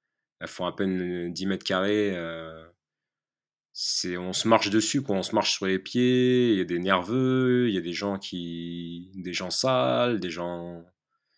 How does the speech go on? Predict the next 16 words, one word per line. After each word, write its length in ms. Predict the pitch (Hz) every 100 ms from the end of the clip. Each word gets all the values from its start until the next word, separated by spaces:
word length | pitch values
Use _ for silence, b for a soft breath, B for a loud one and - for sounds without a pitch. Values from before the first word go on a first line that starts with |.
| _ _ _ -
comme 140 | 92
je 80 | 95
dis, 120 | 113
des 60 | 101
gens 140 | 98
qui 160 | 87 98
fument, 440 | - 135 131 127
des 60 | 101
gens 160 | 90 87
qui 160 | -
parlent 280 | - 90 90
fort, 380 | - 123 120 -
qui 140 | 107
parlent 260 | - 85 92
mal, 560 | 120 123 127 127 113
euh... 400 | 87 85 82 82